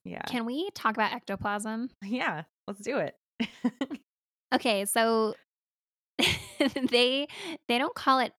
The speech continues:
Speaker 2: ectoplasm at first. They call it snot.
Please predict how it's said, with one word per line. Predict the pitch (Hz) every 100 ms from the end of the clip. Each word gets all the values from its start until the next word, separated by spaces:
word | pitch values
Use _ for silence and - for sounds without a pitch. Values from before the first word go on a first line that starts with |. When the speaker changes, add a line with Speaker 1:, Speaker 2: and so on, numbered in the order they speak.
| -
Speaker 2:
ectoplasm | 208 - 202 196 - 180 175 180 180 180 180 185 _ _ _ _ _ -
at | 196 196 -
first. | 196 185 185 185 - - _ _ _ _ -
They | 208
call | - 233 220
it | -
snot. | - - 202 190 180 180 -